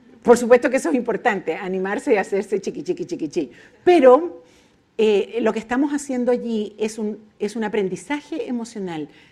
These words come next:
de registro de lo que me ocurre corporalmente.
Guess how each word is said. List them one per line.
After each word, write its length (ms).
de 140
registro 720
de 80
lo 120
que 100
me 120
ocurre 600
corporalmente. 840